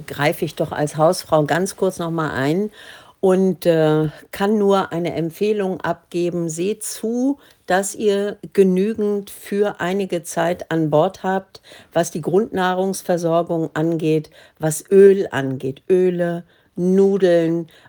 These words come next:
was aber auch Kerzen und, ähm, Streichhölzer oder Feuerzeuge angeht,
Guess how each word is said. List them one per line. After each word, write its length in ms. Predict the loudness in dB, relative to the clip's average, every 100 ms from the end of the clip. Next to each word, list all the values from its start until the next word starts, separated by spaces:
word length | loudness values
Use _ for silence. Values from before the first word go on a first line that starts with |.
| -4
was 340 | -2 -2 -4
aber 180 | -2 -2
auch 220 | -2 -6 -10
Kerzen 800 | -6 -4 -4 -6 -6 -4 -2 -4 -4
und, 540 | 0 2 2 -2 -6 -6
ähm, 600 | -2 0 0 -2 -4 -8 -12
Streichhölzer 1000 | -12 -2 0 0 -2 -2 -2 -2 0 -2
oder 180 | -2 -2
Feuerzeuge 840 | -2 0 0 -2 -2 -2 -2 -4 -4
angeht, 540 | -4 -2 -4 -4 -6